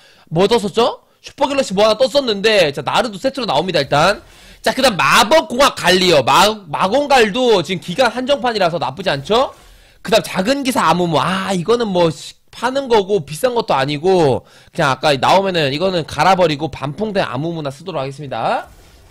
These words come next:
자, 그리고 컬링베이가, 컬링베이가 또 기간 한정판이거든요.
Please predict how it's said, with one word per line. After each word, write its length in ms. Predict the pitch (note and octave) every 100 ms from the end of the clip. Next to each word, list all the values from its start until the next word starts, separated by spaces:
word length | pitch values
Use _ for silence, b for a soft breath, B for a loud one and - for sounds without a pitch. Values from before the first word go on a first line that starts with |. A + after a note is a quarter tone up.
| b b b
자, 120 | G3+
그리고 200 | F#3+ G#3 E3+
컬링베이가, 920 | - C#4+ D#4 D#4 E4 C4+ A#3+ F#3+ D#3
컬링베이가 600 | - C#4+ D#4+ D#4+ D4+ B3+ G#3+
또 60 |
기간 240 | - G3 C4
한정판이거든요. 880 | B3+ B3+ C4 G#3 E3 D#3+ G3+ -